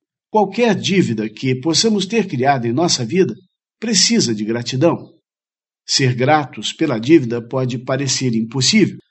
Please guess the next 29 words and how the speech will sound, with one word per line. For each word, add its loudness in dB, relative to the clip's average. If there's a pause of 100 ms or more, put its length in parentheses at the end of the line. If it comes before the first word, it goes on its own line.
(220)
mas -2
é, 2
na 2
verdade, 0
o -4
passo 0
mais 0
importante. -2 (760)
Quando 2
começamos 0
a 0
pagar -4
regularmente 0
a -4
todos 0
a -10
quem 0
devemos, 0 (280)
ao 0
mesmo 2
tempo 2
em -4
que -6
agradecemos -2
a 0
eles 2
pela -4
sua -2
generosidade, -2